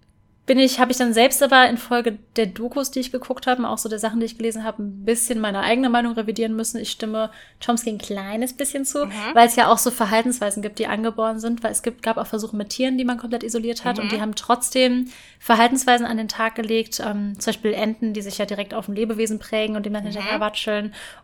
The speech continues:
Speaker 1: oder, ähm, Versuche mit Essigfliegen, die dann trotz Isolation Balzbewegungen konnten.
Speaker 2: Mhm.
Speaker 1: <laughs> Keine Ahnung, warum sie Essigfliegen genommen haben, aber
Speaker 2: Mhm.
Speaker 1: so Sachen scheinen ja schon irgendwie in der D N A
Speaker 2: Ja.
Speaker 1: drin zu sein. Also
Speaker 2: Ja,
Speaker 1: vielleicht, ja.
Speaker 2: wir haben das, äh, bei uns beobachtet, bei unserem Kater. Sorry, wenn ich dich heute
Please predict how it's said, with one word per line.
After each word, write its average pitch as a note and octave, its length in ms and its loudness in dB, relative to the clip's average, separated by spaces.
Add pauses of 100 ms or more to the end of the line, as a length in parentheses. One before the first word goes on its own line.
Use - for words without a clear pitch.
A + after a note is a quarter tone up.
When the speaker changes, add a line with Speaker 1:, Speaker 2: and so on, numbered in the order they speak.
Speaker 1:
oder, G3+ 400 4
ähm, F#3+ 140 0 (300)
Versuche A3+ 300 2
mit A3+ 140 6
Essigfliegen, B3+ 840 0 (100)
die A3 120 -2
dann G3+ 240 -2
trotz - 260 0
Isolation G#3 560 -2
Balzbewegungen A3 640 -2
konnten. A3+ 400 -6
Speaker 2:
Mhm. D4 460 -6
Speaker 1:
<laughs> - 100 -18
Keine - 120 -10
Ahnung, G#3+ 120 4
warum G#3 140 6
sie F#3+ 80 4
Essigfliegen A3+ 400 0
genommen A3 260 -2
haben, A3 140 -4
aber G3+ 320 -2
Speaker 2:
Mhm. G#3 80 -10 (260)
Speaker 1:
so A#3 140 2
Sachen A3 480 4 (340)
scheinen B3 300 10
ja B3 80 10
schon B3 160 4
irgendwie A#3 320 0
in A#3 80 -2
der A3 80 0
D G3+ 140 -2
N G3+ 80 2
A F#3+ 140 4
Speaker 2:
Ja. G3+ 40 4
Speaker 1:
drin A#3 240 -4
zu - 160 -2
sein. A3+ 260 4
Also A3+ 140 2
Speaker 2:
Ja, A3+ 80 8
Speaker 1:
vielleicht, G#3+ 540 2
ja. G3+ 80 -4
Speaker 2:
wir G#3 80 2
haben G#3 100 -2
das, A3 200 -8
äh, F#3+ 260 -4
bei F3 120 -8
uns B3 200 -10
beobachtet, F3 440 -8
bei D#3+ 100 -8
unserem D#3 260 -12
Kater. F#3 440 -4
Sorry, E3+ 280 -10
wenn E3 100 -10
ich - 80 -20
dich D#3+ 160 -18
heute E3+ 160 -8